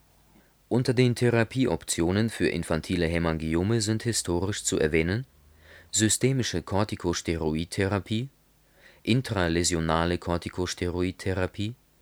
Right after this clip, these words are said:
Anwendung von topischen Corticosteroiden,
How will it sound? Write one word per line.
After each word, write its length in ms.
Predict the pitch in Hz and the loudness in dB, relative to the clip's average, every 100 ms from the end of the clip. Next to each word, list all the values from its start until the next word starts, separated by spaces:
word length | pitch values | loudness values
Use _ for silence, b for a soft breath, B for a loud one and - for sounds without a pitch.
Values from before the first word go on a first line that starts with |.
| B B B | B B B
Anwendung 600 | - 101 113 113 117 120 | 0 2 4 2 2 -2
von 220 | 113 85 80 | -4 -4 -2
topischen 640 | 87 80 92 - 101 101 | -2 -2 -2 -2 -4 -4
Corticosteroiden, 1120 | 87 85 90 - 85 - 85 80 - 82 101 | -2 -2 -4 -6 -6 -2 -2 -2 -2 -2 -4